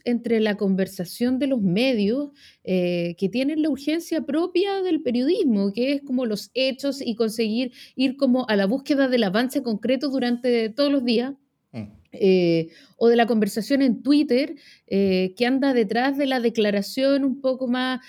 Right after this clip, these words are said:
Speaker 1: separatista, de, de qué es lo estridente de un órgano que en su, en su gran mayoría funciona o están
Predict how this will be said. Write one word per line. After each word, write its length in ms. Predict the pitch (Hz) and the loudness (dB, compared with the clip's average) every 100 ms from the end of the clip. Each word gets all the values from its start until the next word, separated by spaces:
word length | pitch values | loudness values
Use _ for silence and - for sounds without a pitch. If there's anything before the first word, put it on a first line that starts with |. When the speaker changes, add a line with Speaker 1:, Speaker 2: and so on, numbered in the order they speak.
| - | -18
Speaker 1:
separatista, 1120 | - 220 190 185 185 285 285 277 277 247 233 | -2 0 0 -2 0 0 2 0 0 -2 0
de, 180 | 220 214 | 0 -2
de 160 | 202 226 | -2 -4
qué 120 | 277 | 0
es 60 | 294 | 2
lo 120 | 320 | 0
estridente 960 | 302 - 226 202 208 277 277 285 349 392 _ - - | -2 -2 0 4 4 4 2 -4 -6 -6 _ -20 -6
de 160 | 185 | 0
un 100 | 254 | 2
órgano 480 | 262 285 294 311 320 | 2 2 2 0 0
que 100 | 285 | 0
en 100 | 269 | 0
su, 720 | 277 277 262 254 240 233 226 - - - | 0 0 2 0 0 -2 -2 -2 -4 -2
en 100 | 247 | -4
su 180 | - 226 | -2 0
gran 260 | 240 262 | 2 2
mayoría 400 | 269 277 277 294 | 2 2 2 0
funciona 600 | 285 262 - 277 277 302 | 0 -4 -2 0 0 0
o 140 | 320 226 | -2 -4
están 320 | - 262 247 | -2 -4 -4